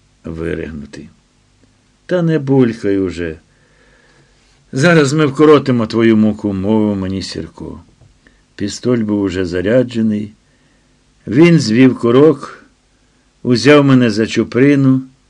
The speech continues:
а пістоля з розгону встромив у рот,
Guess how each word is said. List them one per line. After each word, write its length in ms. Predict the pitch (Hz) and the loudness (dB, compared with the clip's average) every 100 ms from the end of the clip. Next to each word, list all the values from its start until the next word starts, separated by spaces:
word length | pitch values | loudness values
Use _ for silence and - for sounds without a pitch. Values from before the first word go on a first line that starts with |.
| _ _ _ _ _ _ _ _ _ _ | _ _ _ _ _ _ _ _ _ _
а 120 | 120 127 | -2 0
пістоля 720 | 135 135 - - 170 147 110 | 0 -2 -4 0 2 4 0
з 100 | 87 | -2
розгону 640 | 95 92 78 113 131 120 | -4 -4 -4 0 2 0
встромив 600 | 113 - 92 95 95 90 | -4 -10 -8 -6 -6 -6
у 40 | 87 | -4
рот, 380 | 117 131 - | -4 -4 -10